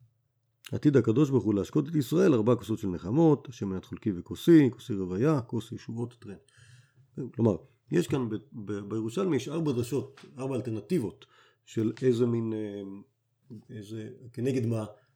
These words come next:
נתקנו ארבע כוסות. הדרשה הראשונה מוכרת, דרשה של רבי יוחנן על ארבע לשונות גאולה מגאולת מצרים. הדרשה השנייה, דרשה של רבי יהושע בן לוי,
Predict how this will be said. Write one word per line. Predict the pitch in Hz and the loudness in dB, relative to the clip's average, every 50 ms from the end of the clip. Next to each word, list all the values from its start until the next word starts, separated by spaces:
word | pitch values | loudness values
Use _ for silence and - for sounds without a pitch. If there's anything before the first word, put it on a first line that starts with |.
| _ - | _ -12
נתקנו | 110 113 - 113 104 101 95 | -12 -10 -8 -8 -8 -8 -6
ארבע | 92 92 92 | -4 -4 -4
כוסות. | - 98 - - - - - - | -4 -6 -8 -10 -14 -18 -14 -14
הדרשה | 104 98 98 98 - 151 | -10 -8 -8 -2 0 2
הראשונה | 151 135 113 - 120 117 | 2 2 2 2 2 2
מוכרת, | 110 104 - - 113 95 90 | 2 2 2 0 0 -2 -2
דרשה | - 117 - 113 101 | -8 -12 -8 -6 -4
של | 92 | -2
רבי | 98 92 90 | -2 -2 -2
יוחנן | - - 98 110 107 | -4 -4 -8 -8 -8
על | 98 87 | -8 -10
ארבע | 85 85 95 104 | -10 -10 -10 -10
לשונות | 98 - - 95 95 82 | -10 -12 -12 -14 -14 -12
גאולה | 90 92 90 87 92 101 104 - - - _ _ _ _ _ - | -12 -12 -10 -8 -8 -8 -8 -10 -12 -16 _ _ _ _ _ -12
מגאולת | 107 92 95 92 90 85 - | -8 -6 -6 -6 -6 -6 -8
מצרים. | 82 76 - - - 87 101 131 120 | -10 -12 -12 -12 -6 -4 -2 -2 -2
הדרשה | 104 92 - - 131 | -4 -4 -4 -2 -2
השנייה, | 131 - - 113 120 131 123 104 - - _ _ _ _ _ | -2 0 2 2 4 4 4 4 2 -4 _ _ _ _ _
דרשה | 110 101 117 | -2 -2 -2
של | 110 110 101 | -2 -2 -4
רבי | 98 98 | -2 -2
יהושע | 98 - 127 120 | 0 4 4 6
בן | 107 110 | 6 6
לוי, | 107 104 95 92 107 131 113 113 | 6 4 4 6 6 6 6 6